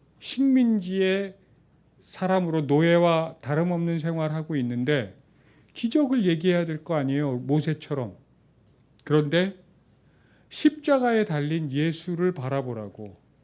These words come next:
그것을 믿으라고, 저주받은 그 존재를 너희들의 구세주라-,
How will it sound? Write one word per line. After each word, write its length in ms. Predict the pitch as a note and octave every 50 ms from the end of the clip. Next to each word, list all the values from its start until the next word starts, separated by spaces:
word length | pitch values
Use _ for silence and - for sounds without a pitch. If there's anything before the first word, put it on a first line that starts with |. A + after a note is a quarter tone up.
| _ _ _ _ _ _ _ _ _ _ _ _
그것을 440 | - - C#3+ C#3+ D3 C3 - C#3+ B2+
믿으라고, 460 | A2+ B2+ B2 - B2+ G#2+ G#2 G2+ G#2+ G#2+
저주받은 960 | - - - C3+ C#3 C#3 - G#3 B3 A3+ B3 A3+ G#3+ G#3 A3 G#3 G3 F3+ -
그 160 | - D#3+ D3
존재를 720 | - C#3+ C#3+ D3 C#3+ B2+ C3+ B2+ B2 D#3 F3+ D3+ A2+ F2+ - _ _ _ _ _ _ _ _ _ _ -
너희들의 600 | B2+ D3 D3 D#3 E3+ F3+ D#3+ F3 E3 E3 D#3 E3
구세주라-, 840 | - - E3+ D3+ - F#3+ F#3+ F3+ - E3+ D#3+ D3 - - - _